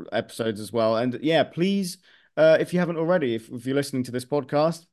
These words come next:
recommend it to someone who hasn't ever listened to a f-, Greek football podcast before and wants to get into one, or just a football podcast in general where people just chat shit about <laughs> the gift that keeps on giving, which is Greek football. And if you haven't already, please leave us a five-star review because it bumps us up.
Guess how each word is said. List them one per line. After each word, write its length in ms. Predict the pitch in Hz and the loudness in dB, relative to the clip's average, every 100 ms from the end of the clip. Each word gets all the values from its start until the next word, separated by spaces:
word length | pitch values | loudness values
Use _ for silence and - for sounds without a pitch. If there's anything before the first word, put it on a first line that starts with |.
| - | -8
recommend 440 | 135 175 196 254 | -2 0 0 -2
it 80 | 247 | -4
to 60 | 156 | -6
someone 260 | 127 110 | -4 -2
who 80 | 110 | 0
hasn't 460 | 110 110 117 - _ _ _ 127 | 0 -2 -6 -8 _ _ _ -2
ever 200 | 123 123 | 2 2
listened 300 | 127 131 117 | 2 -4 -6
to 200 | 123 117 | 0 0
a 40 | |
f-, 160 | 113 - 139 | 0 -8 -4
Greek 200 | 151 127 | -2 -2
football 220 | 139 123 | -2 -4
podcast 420 | 131 131 - 123 | 0 0 0 -6
before 240 | 113 123 123 | -6 -2 0
and 100 | 120 | 0
wants 200 | 117 - | -4 -2
to 280 | 123 117 - _ _ - | 2 2 0 _ _ 2
get 140 | 117 | 2
into 240 | 123 120 | 2 -2
one, 180 | 120 117 | 0 0
or 60 | 131 | 0
just 220 | 175 180 | -2 -2
a 40 | |
football 260 | 180 185 170 | -2 0 -2
podcast 440 | 170 160 160 147 | 0 0 0 0
in 80 | 147 | 0
general 260 | 139 151 139 | 2 2 2
where 120 | 135 | 0
people 320 | 139 139 135 | 0 -2 -2
just 220 | 120 127 - | -4 -6 -6
chat 220 | 139 123 | -6 -4
shit 180 | 143 120 | -4 -2
about 340 | 120 107 90 147 151 127 | -2 -2 -4 -6 -6 -10
<laughs> 240 | - - | -18 -6
the 100 | 135 | -2
gift 240 | 143 135 139 | 2 0 0
that 120 | - | -4
keeps 220 | 131 123 | -6 -4
on 100 | 135 | 0
giving, 280 | 131 123 123 | 0 0 -2
which 180 | 123 135 | -2 -4
is 80 | |
Greek 220 | 123 131 - | -2 -2 0
football. 300 | 143 127 120 | -2 0 0
And 120 | 123 - | -2 -2
if 180 | 196 | -2
you 120 | 151 127 | -2 -2
haven't 260 | 113 107 | -2 -2
already, 440 | 104 110 101 101 101 - _ _ | -4 -2 -2 -4 -8 -16 _ _
please 380 | - 151 147 131 | 0 4 4 2
leave 220 | 131 131 | 2 2
us 140 | 113 - | 0 -4
a 140 | 107 110 | -4 -4
five-star 560 | - 113 110 117 107 | -2 -2 -2 -2 -2
review 320 | 107 120 120 110 | -2 -2 -2 -4
because 300 | 120 117 113 | -6 -6 -6
it 120 | - | -2
bumps 240 | 120 - | -2 -2
us 120 | 113 | -4
up. 260 | 120 117 | -2 -2